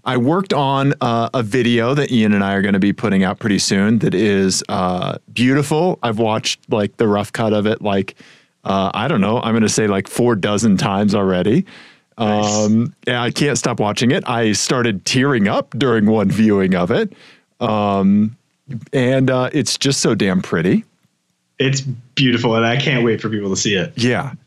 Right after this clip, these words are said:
Speaker 1: Yeah, it's, uh, not like anything we've ever put out before, uh,
Speaker 2: Mm.
Speaker 1: and it, in a good way. Um, and I, I took a bike ride today. I got a thirty mile bike ride in. Um, now,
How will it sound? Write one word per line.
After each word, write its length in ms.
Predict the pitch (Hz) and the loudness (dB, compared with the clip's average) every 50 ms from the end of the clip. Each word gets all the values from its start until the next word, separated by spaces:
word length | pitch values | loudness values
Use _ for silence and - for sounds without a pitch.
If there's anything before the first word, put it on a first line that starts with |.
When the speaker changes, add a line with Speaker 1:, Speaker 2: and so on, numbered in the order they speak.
| _ - | _ -2
Speaker 1:
Yeah, 160 | 143 135 113 - | -2 -2 0 0
it's, 360 | 143 147 120 - - - - - | 0 -2 -2 -2 -4 -6 -4 -4
uh, 300 | 131 117 117 110 107 104 | -2 -2 0 0 0 0
not 180 | 113 123 139 117 | 0 0 0 0
like 200 | 123 127 117 - | -2 -2 -2 0
anything 380 | 120 120 123 120 - 123 104 104 | 0 0 0 0 2 2 2 4
we've 160 | 101 95 92 | 4 2 2
ever 220 | 101 101 95 95 92 | 2 0 0 -2 -2
put 200 | - - 101 90 | -2 -2 0 0
out 160 | 87 90 - | 0 -2 -2
before, 500 | 98 95 - - 98 87 95 110 131 - _ - | -4 -4 -4 -2 -2 -2 -2 -2 -4 -8 _ -4
uh, 380 | 104 98 95 95 95 95 95 95 - | -2 -2 0 0 0 -2 -2 -2 -2
Speaker 2:
Mm. 40 | 107 | -2
Speaker 1:
and 420 | 104 98 95 101 101 98 98 - - | 0 2 2 2 2 2 0 0 -2
it, 160 | - 90 - - - - 123 - | -2 -2 -2 -4 -4 -4 -4 -2
in 160 | - 123 117 120 | 0 0 2 2
a 40 | 123 | 2
good 200 | 107 151 180 135 | 2 0 0 0
way. 240 | 98 - - - - _ - - - - _ _ - | -2 -4 -4 -8 -14 _ -20 -20 -20 -20 _ _ -6
Um, 640 | 120 123 120 120 117 117 117 117 113 117 117 117 117 - - - - - _ _ _ | -2 -2 0 0 0 0 2 2 2 2 2 2 -2 -6 -14 -20 -20 -20 _ _ _
and 280 | - 139 139 147 147 147 | -2 0 0 0 0 0
I, 260 | - 147 139 143 147 - - | 0 0 0 0 0 0 0
I 140 | 143 143 147 | 0 -2 0
took 240 | 143 - 208 180 190 | 0 0 0 0 0
a 40 | |
bike 320 | 143 104 131 127 135 143 - | 0 0 0 -2 -2 -2 0
ride 200 | 160 151 156 147 | 0 0 0 0
today. 260 | 151 143 156 151 180 | 0 2 2 2 0
I 60 | 196 | 0
got 160 | 160 131 110 | 0 0 0
a 40 | 104 | -2
thirty 320 | - - - 143 135 131 123 | -2 -2 -2 0 2 2 4
mile 300 | 123 117 117 117 117 107 | 2 2 2 0 0 0
bike 280 | 95 95 95 98 - | 0 0 0 0 0
ride 240 | 113 98 92 95 92 | 0 0 0 2 2
in. 300 | 90 92 104 147 208 - - - - - - _ _ _ _ _ | 2 2 4 2 2 0 -2 -8 -20 -20 -20 _ _ _ _ _
Um, 600 | - 104 98 95 98 98 98 95 98 101 107 113 - - - - - _ _ _ - | -4 -2 0 0 2 2 2 4 4 4 2 0 -2 -8 -18 -20 -20 _ _ _ 0
now, 560 | 156 147 143 147 147 143 143 143 143 147 | 2 2 2 2 0 0 0 0 0 -2